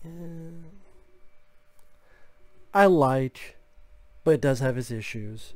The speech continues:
to be fair. But I like it. This one, after some really, really, really bad C G I, where this kid is read this story about giants, and this is effects that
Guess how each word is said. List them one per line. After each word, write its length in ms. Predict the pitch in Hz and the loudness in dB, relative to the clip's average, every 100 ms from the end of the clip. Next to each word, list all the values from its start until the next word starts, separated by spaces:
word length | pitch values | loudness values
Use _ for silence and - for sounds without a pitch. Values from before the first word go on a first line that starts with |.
| - | -10
to 120 | 117 | -10
be 100 | 113 | -10
fair. 320 | - 120 113 | -10 -10 -8
But 160 | 117 - | -6 -4
I 120 | 180 | 0
like 400 | 180 117 113 - | 2 0 -4 -8
it. 320 | 117 120 - - - _ - - - _ _ - - - - - - - - | -10 -12 -16 -20 -20 _ -20 -20 -20 _ _ -20 -20 -20 -20 -20 -20 -20 -2
This 280 | 170 226 - | 2 2 2
one, 400 | 226 220 208 196 - - - - - - - - - - - - - - - - | 2 2 0 -4 -10 -20 -20 -20 -20 -20 -20 -20 -20 -20 -20 -20 -20 -20 -10 -2
after 200 | 185 202 | 0 0
some 300 | - 151 147 | -2 0 0
really, 360 | 226 311 277 156 | 2 2 2 0
really, 480 | 151 180 190 151 | 0 2 2 2
really 380 | 120 131 156 156 | -2 -2 0 0
bad 440 | 127 135 131 135 127 | -2 -2 -2 -2 -4
C 220 | - 139 | -6 -4
G 220 | 123 123 | -4 -4
I, 540 | 117 113 113 117 113 - - - - _ - | -4 -6 -8 -10 -12 -14 -20 -20 -20 _ -14
where 800 | 135 127 127 123 123 117 113 - - _ 151 | -6 -2 -2 -2 -4 -6 -8 -12 -16 _ -4
this 160 | 135 | -4
kid 560 | - - 143 139 135 131 | -2 2 4 4 2 0
is 240 | 139 - - - | -4 -6 -14 -8
read 420 | 160 151 147 131 | 0 2 2 0
this 140 | 143 131 | -4 -4
story 420 | - 147 135 139 | -2 0 2 0
about 280 | 131 127 120 | 0 -2 -2
giants, 600 | 131 131 131 123 123 - | -2 0 0 0 -4 -4
and 140 | 143 | -4
this 160 | 156 165 | -2 -4
is 180 | - - - - - | -6 -10 -20 -20 -6
effects 520 | 147 - 160 143 - - | -4 -2 0 0 -2 -2
that 220 | 131 | -2